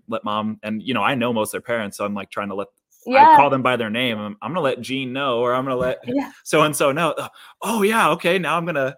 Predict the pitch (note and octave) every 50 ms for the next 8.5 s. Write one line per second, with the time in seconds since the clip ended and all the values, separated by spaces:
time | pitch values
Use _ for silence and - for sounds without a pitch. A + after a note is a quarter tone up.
0 | _ _ _ C3 B2+ B2 A2+ A2+ A2+ C3 C#3 D3+ D#3+ - - F3+ F#3 F3 F3+ G3+
1 | A3+ C4 A3 D3 C3+ B2+ C3+ C3 - D#3 - A#3 B3+ - - - - - A#2+ A2+
2 | - A#2 A#2 A2+ E3+ - C#3+ C3+ A#2 - A#2+ A#2+ A#2+ A2 A2 G#2+ G2+ F#2 A2+ A2+
3 | G#2+ G#2 A2 A#2 A2+ G#2 G2 F#2 F#2+ - G2 - F#2 F#2 - F#2 F#2 F2 E2 E2
4 | _ _ _ _ _ _ _ - G#3 A#3 A#3 A#3+ A#3 G#3+ G3+ - G#3 G#3 A3 -
5 | G3 G3 - - - - - F#2+ G3+ A3+ A3+ A3 - G#3+ G#3+ G#3+ A3 A3+ - -
6 | G3 G3+ G3+ G3 G3+ G3 G3 G3+ - - - F3+ - - E3+ F3 E3+ E3 E3 E3+
7 | F3+ - _ _ _ _ _ _ _ - D4+ A#4 C5+ C#5 C5+ - - B3 A#3+ A#3
8 | - - A#3 G#3+ G#3+ G#3 G#3 G#3 G#3